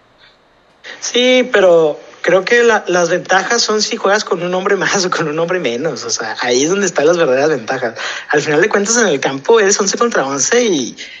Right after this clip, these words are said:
y se acabó. O sea, Y si, y si no, y si no puedes, o si los jugadores no pueden ante la presión de ciertas cosas, pues bueno, o sea, ahí hay, ahí hay otros errores que hay que hacer desde,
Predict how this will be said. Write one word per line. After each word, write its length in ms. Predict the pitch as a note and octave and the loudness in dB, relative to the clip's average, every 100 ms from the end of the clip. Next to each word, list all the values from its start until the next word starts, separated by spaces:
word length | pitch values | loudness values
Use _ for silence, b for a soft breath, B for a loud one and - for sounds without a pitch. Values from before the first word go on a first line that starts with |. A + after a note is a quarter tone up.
| B - | B -4
y 80 | |
se 140 | - - | -2 0
acabó. 560 | - - - - A#3 | -2 -4 2 4 6
O 100 | A3 | 6
sea, 440 | E3+ E3 C#3 B2 - B B B B - - | 4 2 0 -2 -4 B B B B -20 -4
Y 40 | D#3 | -2
si, 180 | F3 | 0
y 160 | D#3+ F#3 | 0 0
si 160 | E3 D#3 | -2 0
no, 680 | D#3 F3 G#3+ A3 F#3 C#3+ B2 | 2 4 4 4 4 0 -4
y 120 | E3+ | -8
si 140 | D#3+ D#3 | -4 0
no 180 | F3 | 0
puedes, 560 | - G3+ G#3+ A3 - - | 2 4 4 2 -2 -6
o 160 | - D3 | -6 -4
si 160 | - | -2
los 140 | C#3 C3+ | -2 0
jugadores 320 | D3+ D3 F3+ | 2 4 4
no 160 | F#3 F3+ | 0 2
pueden 240 | F#3 F#3 | 2 2
ante 240 | F3 C#3+ | 0 0
la 100 | C#3+ | -2
presión 380 | C3+ C3+ - D#3 | -2 -6 -2 -2
de 80 | F#3 | 0
ciertas 340 | F3+ D3+ G#3+ | -2 -2 -4
cosas, 320 | G#3 D3 C3+ G#3 | -4 -4 -4 -4
pues 220 | - C#3 | -2 -2
bueno, 320 | A#2 E3 G#3 | 0 0 -2
o 40 | |
sea, 340 | C#3 B2+ A#2 A#2 - _ _ _ _ _ _ _ _ _ - | -2 -6 -8 -10 -18 _ _ _ _ _ _ _ _ _ -6
ahí 180 | - C#3+ | 0 4
hay, 280 | D3 E3+ D#3+ | 6 4 2
ahí 260 | - D#3+ F3+ | 0 4 4
hay 160 | G3+ | 6
otros 280 | G3+ - G3+ | 4 2 2
errores 420 | F3 D#3+ E3+ F#3 | 2 4 4 2
que 140 | - E3+ | 0 0
hay 100 | D#3 | 0
que 240 | - F3 | 2 2
hacer 440 | D#3+ D3 D3+ D#3+ D#3+ | 2 0 0 -2 0
desde, 720 | D#3+ D#3 C3+ C#3+ C3 A#2+ A#2+ | 2 2 4 0 2 0 -6